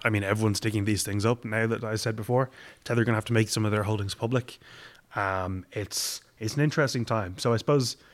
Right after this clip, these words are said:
you know, just, just be cautious, keep an eye out on things. Um, stablecoins might not be as stable as people kind of thought they would be. And yeah, I think that's, that's probably actually the episode there, James.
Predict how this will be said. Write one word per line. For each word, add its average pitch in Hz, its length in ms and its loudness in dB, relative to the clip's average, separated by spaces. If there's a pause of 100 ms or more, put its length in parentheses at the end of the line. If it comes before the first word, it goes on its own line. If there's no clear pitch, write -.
(460)
you 135 140 -6
know, 131 160 -10
just, - 360 -6
just 165 160 -6
be 180 80 0
cautious, 143 380 0
keep - 200 0
an 156 80 2
eye 135 160 4
out 127 60 4
on 120 120 -2
things. 123 560 0
Um, 107 520 0 (120)
stablecoins 120 540 2
might 123 160 4
not 117 160 0
be 113 100 4
as 107 80 2
stable 107 380 2
as 98 100 0
people 107 320 -6
kind 104 180 0
of 98 60 -2
thought - 300 -2
they 104 80 -2
would 95 180 -2
be. 98 240 0 (600)
And 101 420 4
yeah, 139 260 6
I 110 120 4
think 165 180 4
that's, - 320 0
that's 147 160 2
probably 180 260 4
actually 147 240 2
the 131 100 4
episode 117 320 0
there, 113 140 2
James. 101 300 -2